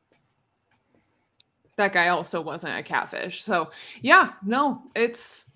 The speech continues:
it's definitely possible for catfish to win the game. And, like,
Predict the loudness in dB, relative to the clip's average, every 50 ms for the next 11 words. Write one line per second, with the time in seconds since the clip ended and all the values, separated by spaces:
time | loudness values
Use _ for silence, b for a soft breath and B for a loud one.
0 | -20 _ _ _ _ -20 -20 -20 _ _ _ _ 0 0 0 0 0 0 0 0
1 | 0 0 0 0 2 2 2 2 2 0 0 0 0 0 0 -2 -2 -4 -4 -4
2 | -6 -6 -4 -4 -4 -4 -4 -6 -8 -8 -6 -8 -6 -4 -4 -4 -2 -4 -4 -4
3 | -4 -2 -2 -2 -4 -4 -8 -6 -2 0 2 2 4 4 2 2 0 -2 -12